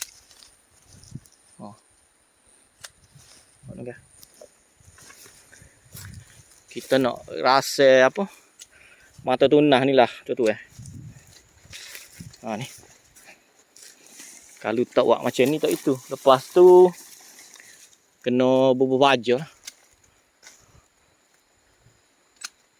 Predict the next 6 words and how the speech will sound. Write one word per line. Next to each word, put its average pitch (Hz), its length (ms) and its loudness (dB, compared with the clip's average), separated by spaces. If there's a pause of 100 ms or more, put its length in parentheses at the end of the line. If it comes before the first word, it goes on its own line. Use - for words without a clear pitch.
(440)
Okey. - 160 -20 (440)
Hak - 80 -14
ni 151 120 -6
kah? 123 160 -2 (1000)
Sikit. - 320 -18 (800)
Boleh? 185 220 2